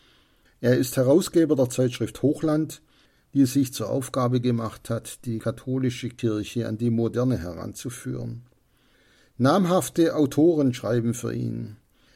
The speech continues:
Nachdem sich Hochland schon nach der Machtergreifung neunzehnhundertdreiunddreißig als Zeitschrift erwies, die sich zumindest zwischen den Zeilen regimekritisch gibt,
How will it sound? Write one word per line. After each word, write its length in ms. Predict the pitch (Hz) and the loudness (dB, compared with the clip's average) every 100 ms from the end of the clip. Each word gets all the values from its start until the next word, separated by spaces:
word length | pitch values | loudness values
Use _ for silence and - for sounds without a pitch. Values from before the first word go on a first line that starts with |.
| _ - | _ -2
Nachdem 380 | 135 165 190 | 0 4 2
sich 260 | 196 151 - | 2 -2 2
Hochland 460 | 165 208 196 170 135 | 0 2 0 0 0
schon 240 | 160 147 | 0 2
nach 180 | 131 120 | 2 0
der 140 | 135 | 0
Machtergreifung 920 | 127 131 - 156 123 131 135 - 127 | 0 -2 -4 -4 -2 0 0 0 0
neunzehnhundertdreiunddreißig 2250 | 120 113 127 123 - 117 117 120 110 - - - 101 127 113 101 76 98 123 127 135 127 _ - - - | 0 0 -2 -4 -2 -2 0 0 -2 -8 -14 -12 -4 -2 -2 -6 -6 -4 -4 -2 -4 -4 _ -20 -20 -6
als 360 | 131 131 127 - | 0 0 0 0
Zeitschrift 640 | 139 151 - 160 139 - | 2 2 0 -2 -2 0
erwies, 520 | 147 139 160 170 - _ _ _ _ - | 0 2 0 -4 -12 _ _ _ _ -4
die 120 | 143 | -4
sich 320 | 123 139 - | 0 -2 -2
zumindest 720 | - 151 143 165 202 170 - | -4 0 4 4 4 2 0
zwischen 360 | - 147 - 131 | 0 0 2 2
den 160 | 117 | 2
Zeilen 440 | 110 - 151 165 131 | 0 0 2 4 2
regimekritisch 960 | 120 117 165 190 185 123 117 110 101 | 2 0 0 0 0 0 0 -2 -4
gibt, 360 | - 160 - - | -2 -2 -4 -20